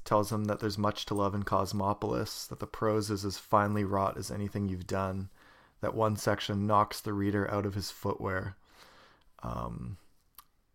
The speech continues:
I think there's some good prose in Cosmopolis, but overall it's not even close to my favorite DeLillo.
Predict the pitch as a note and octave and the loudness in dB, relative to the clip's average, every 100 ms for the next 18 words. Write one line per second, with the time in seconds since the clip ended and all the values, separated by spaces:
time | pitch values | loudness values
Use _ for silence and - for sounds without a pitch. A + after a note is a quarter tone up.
0 | _ - A#2 - D#3+ D3 C3 A#2 - A2 | _ -6 -4 4 4 4 4 4 2 2
1 | G#2+ - - G#2 B2 C3+ B2+ B2+ A#2+ B2+ | 2 2 2 2 2 0 2 2 4 4
2 | B2+ D3 C#3+ - A2+ G#2 G2 D#2 A#1+ C2 | 4 2 0 0 0 0 0 0 0 -2
3 | - - A#1+ B1 - _ _ - G#2 F#2+ | -6 -8 -4 -4 -6 _ _ -8 -6 -4
4 | - G2 F#2+ - G#2 G#2 - - G2+ - | -4 -4 -4 -2 -2 0 -2 -2 -4 -6
5 | - B1 C2 A#2 | -6 -4 -4 -4